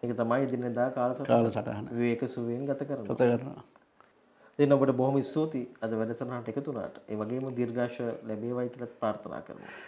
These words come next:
Speaker 2: මම ඔයගලටත් ඔබ ආයතනත් බොහොම ස්තුතියි ප්‍රකාශ කරනවා. එයස්ස මම ම-, මේච්චර කාලයක් මේ, මේ විස්තර මං කාටවත් කිව්වේ නෑ. ගෙදර කට්ටියටත් කිව්වේ මේ මෑතකදී. මගේ යාළුවන්ටත් කිව්වේ මෑතකදී මේ ගැන කිව්වේ.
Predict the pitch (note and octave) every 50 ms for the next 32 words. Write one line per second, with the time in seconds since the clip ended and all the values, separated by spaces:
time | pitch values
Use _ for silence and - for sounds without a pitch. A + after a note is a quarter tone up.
0 | - - _ - B2 B2 B2+ B2+ B2 A#2+ B2+ B2 A#2+ - - F#2+ G#2+ G#2+ G#2+ G#2
1 | A2 G#2 G#2+ A2+ A#2+ B2 B2+ B2+ B2+ C3 B2+ B2+ - B2+ B2 B2 B2 B2 B2 B2+
2 | B2 C#3+ C#3 B2 A#2 B2+ A#2+ A#2+ A#2 - - - B2+ B2 B2 C#3 D#3 - - -
3 | - - - - - - - - _ - A#2+ A2+ B2+ A#2+ A#2 - C3+ B2+ B2+ B2
4 | B2+ C#3 D3+ D#3+ D3+ - - - - - - - - B2+ C3+ C3+ - - - C#3+
5 | C#3 C3+ C3 C3+ C3+ C3 C3 B2+ B2 B2 A#2+ A2+ A#2 B2 C3+ - - - - C#3
6 | C#3 D3+ C3 C3 C3 C3+ C3+ C#3 D3 D#3 D#3 - - - - _ - B2 A#2 A#2
7 | A#2+ A#2+ A#2 A#2 A#2+ B2 B2 A#2 A#2 A2 - - - C3 B2+ C3 B2+ B2+ - -
8 | - - - B2+ C3+ C3 - A#2 A#2+ B2 B2 C3+ C#3 C#3+ C#3+ - - - B2 C3
9 | C3+ C#3 B2+ A2+ A2 A2+ A#2 A#2 A#2+ A#2+ C3 C3+ C3+ C3 C3+ C3+ - C#3+ C#3+ D#3
10 | D3+ - - - C3 C3+ C#3+ D3+ F3+ F3+ E3 F3 F3 D#3+ - - - - - -
11 | - - - B2 C3 D3+ D#3 D#3 D3 B2 A#2 G#2 G#2 A#2 D3 - - - - -
12 | - - - - - A#2+ B2 A#2+ B2 B2 B2+ C3+ C#3+ C#3+ D3+ D3 - - D#3+ D#3+
13 | D#3 C#3+ C#3 C#3 C#3+ - D3+ C#3+ C#3 C#3 C#3 C#3 C3 C#3 C3+ C3 - - C#3 C#3+
14 | C#3 B2 B2 B2+ C#3+